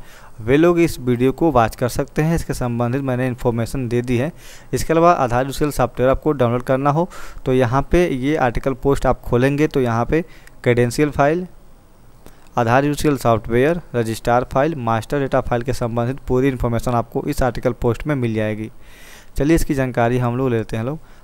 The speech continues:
आपके पास जो यहाँ पे वेरीफायर के संबंधित जो लेटर जमा करना है, ऐसे फॉर्मेट दिया होगा जहाँ पे आपको अपना डेट यहाँ पे ऊपर भर लेना होगा।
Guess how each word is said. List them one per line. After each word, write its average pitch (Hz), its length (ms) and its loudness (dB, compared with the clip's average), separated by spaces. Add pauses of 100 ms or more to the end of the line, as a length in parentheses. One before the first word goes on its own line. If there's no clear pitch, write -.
(120)
आपके 117 240 2
पास 156 360 4
जो 147 180 6
यहाँ 123 320 2
पे 156 140 0 (1080)
वेरीफायर 123 420 2
के 135 140 -2
संबंधित 127 500 -2
जो 131 100 2
लेटर 117 300 0
जमा 113 240 -2
करना 120 320 -2
है, 151 220 -2 (200)
ऐसे 123 240 -2
फॉर्मेट 123 400 -2
दिया 120 220 0
होगा 113 260 0 (400)
जहाँ 120 220 0
पे - 100 0
आपको 143 220 2
अपना 151 220 -2
डेट 120 280 0
यहाँ 120 180 0
पे 135 100 2
ऊपर 127 180 2
भर 113 160 2
लेना 113 240 0
होगा। 113 300 0